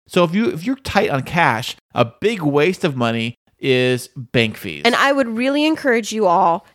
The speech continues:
Speaker 2: if you're not already banking with a credit union for at least one of your accounts, look into it. Almost everybody can qualify for a credit union. There's all different kinds of them, but they don't charge fees for most of them. But it, it's definitely,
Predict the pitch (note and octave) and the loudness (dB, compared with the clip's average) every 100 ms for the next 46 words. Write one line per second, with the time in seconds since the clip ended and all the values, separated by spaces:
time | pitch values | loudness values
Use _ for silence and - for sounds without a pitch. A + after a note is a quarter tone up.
0 | - G#3+ C4 C4+ D4 D#4+ - D4 C#4 C4 | -2 0 2 2 4 2 2 2 2 0
1 | B3+ A3+ G3+ - A3 G#3+ G3 G#3 - F#3+ | 0 2 0 0 0 0 -2 -4 0 0
2 | - G3+ F#3+ F#3+ - F#3+ - G3 G3 - | 0 -2 -2 -2 -2 -2 -2 -4 -6 -4
3 | G3 F#3+ A3+ C4 C4+ C4+ F3+ E3 E3 - | 0 2 2 2 0 0 0 0 0 -6
4 | - _ _ G#3 C4 D#4+ B3+ B3 B3 A3 | -18 _ _ -2 -2 2 0 2 0 2
5 | G#3 - C4 F#4 F4+ - A3 A3 A3+ A3+ | 2 2 2 2 2 0 0 2 0 0
6 | A#3 A3 G3 F#3+ G3 F#3 - G3 - G3 | -4 0 2 2 2 0 2 0 2 2
7 | G3 G#3+ F3+ - F3+ F3 F3 F3 - G3 | 2 0 0 0 -2 0 0 0 0 0
8 | A3 C4+ G#3+ - E3+ F3+ F3 F#3 E3 F#3 | 0 -2 -4 -2 -2 -2 -2 0 0 -2
9 | _ _ A3+ G#3 G3 - - A3+ B3 A3 | _ _ 0 2 0 -4 -10 0 0 2
10 | B3 B3 C#4+ - B3+ A3+ A3 - F#3+ F#3 | 0 0 0 -4 0 2 0 -4 -4 -2
11 | A3 B3 G3 E3+ - C#4 D4 D4 D#4 _ | -2 -2 2 0 0 0 2 2 0 _
12 | _ - B3+ - B3 B3 A#3 - D#4+ F4 | _ 0 2 2 0 0 -4 0 0 2
13 | E4+ C#4+ D#4 | 0 2 0